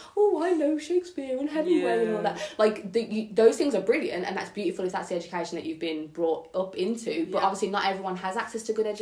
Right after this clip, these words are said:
Speaker 1: education.
Speaker 2: a privilege, isn't it?
Speaker 1: Exactly.
Speaker 2: So,
Speaker 1: Some people come
Speaker 2: yeah.
Speaker 1: from areas where the,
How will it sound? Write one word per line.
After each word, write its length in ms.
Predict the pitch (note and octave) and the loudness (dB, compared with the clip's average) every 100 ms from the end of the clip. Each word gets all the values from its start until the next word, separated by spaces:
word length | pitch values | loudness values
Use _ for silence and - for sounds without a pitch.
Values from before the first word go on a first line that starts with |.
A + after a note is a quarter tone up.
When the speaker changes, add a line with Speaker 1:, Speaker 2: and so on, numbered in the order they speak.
| G#3+ | -4
Speaker 1:
education. 360 | G#3 F#3 - | -2 0 0
Speaker 2:
a 20 | - | -2
privilege, 520 | - B2 D3 D#3+ D3 | -8 -10 -8 -8 -4
isn't 60 | |
it? 40 | G3+ | -4
Speaker 1:
Exactly. 480 | G3 G3+ G3 A3+ A3 | 0 -2 0 4 4
Speaker 2:
So, 40 | G#3+ | 4
Speaker 1:
Some 180 | G3+ | -2
people 220 | - A3+ G#3 | -2 -4 -2
come 140 | G#3 | -2
Speaker 2:
yeah. 60 | - | -2
Speaker 1:
from 140 | F#3+ | -2
areas 320 | F#3+ F#3+ F#3 F3+ | 0 0 0 -2
where 220 | F3 E3 | -2 -4
the, 200 | - | -4